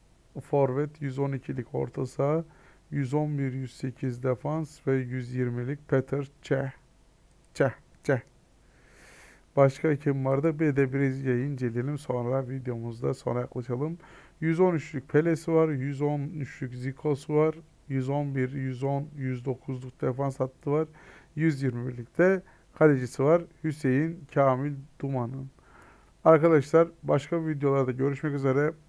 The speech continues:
Kendinize iyi bakın. Ee, böyle iki videoyu birleştirdim. Kusura bakmayın. Mecburen hani hem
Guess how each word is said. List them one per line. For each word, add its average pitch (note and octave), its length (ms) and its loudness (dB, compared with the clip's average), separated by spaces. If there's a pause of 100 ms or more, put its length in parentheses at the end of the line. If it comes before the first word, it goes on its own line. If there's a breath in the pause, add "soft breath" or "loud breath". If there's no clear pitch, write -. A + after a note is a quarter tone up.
(160)
Kendinize C3 520 2
iyi C3+ 140 -2
bakın. D3 400 0 (640 soft breath)
Ee, B2 520 4 (1040)
böyle D3+ 460 8 (120)
iki D#3+ 280 -6
videoyu D3+ 400 0
birleştirdim. C#3 460 -2
Kusura D3+ 340 -2
bakmayın. D#3 380 -2
Mecburen C3 520 -2
hani B2+ 300 -2 (1200)
hem C3 340 0